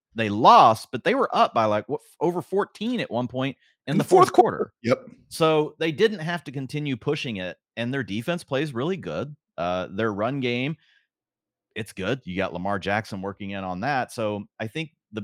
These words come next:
Speaker 1: the biggest thing, we just need more passing attempts. Like, if this was a team that actually was throwing the ball, you know,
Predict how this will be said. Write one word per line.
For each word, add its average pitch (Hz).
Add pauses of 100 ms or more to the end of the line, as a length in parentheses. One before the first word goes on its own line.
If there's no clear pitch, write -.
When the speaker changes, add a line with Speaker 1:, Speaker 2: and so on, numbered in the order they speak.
Speaker 1:
the 113
biggest 160
thing, 95
we 156
just 214
need 147
more 110
passing 95
attempts. -
Like, 90
if 82
this 143
was 117
a 98
team 107
that 85
actually 95
was 95
throwing 92
the 80
ball, 82
you 76
know, 82